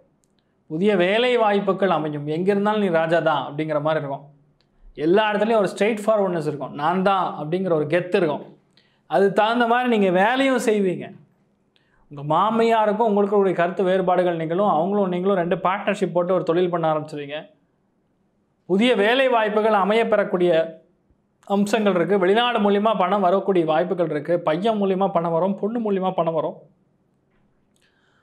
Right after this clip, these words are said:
ரிட்டையர்மெண்ட் பெனிஃபிட்ஸ் கைக்கு வந்து சேரக்கூடிய அம்சங்கள் இருக்கிறது.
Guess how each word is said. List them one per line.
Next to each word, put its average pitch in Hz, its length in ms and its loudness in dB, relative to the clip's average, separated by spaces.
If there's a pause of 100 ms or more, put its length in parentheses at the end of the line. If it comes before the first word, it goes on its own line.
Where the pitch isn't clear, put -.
(280)
ரிட்டையர்மெண்ட் 233 680 0
பெனிஃபிட்ஸ் 208 440 0
கைக்கு 202 260 0
வந்து 185 280 0
சேரக்கூடிய 180 300 0
அம்சங்கள் 160 420 -2
இருக்கிறது. 139 600 -12